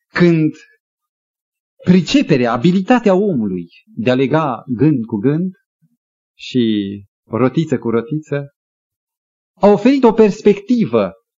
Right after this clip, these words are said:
a lansării cu toate forțele tehnicii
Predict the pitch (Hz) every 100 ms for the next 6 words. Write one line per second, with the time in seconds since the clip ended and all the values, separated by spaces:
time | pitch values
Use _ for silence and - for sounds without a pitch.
0 | _ - 156 147 120 - _ _ _ _
1 | - 151 220 240 - - 269 190 123 95
2 | - _ _ _ _ _ _ _ _ _
3 | 214 214 - _ - 254 254 254 240 185
4 | 156 165 151 156 165 156 139 131 - 113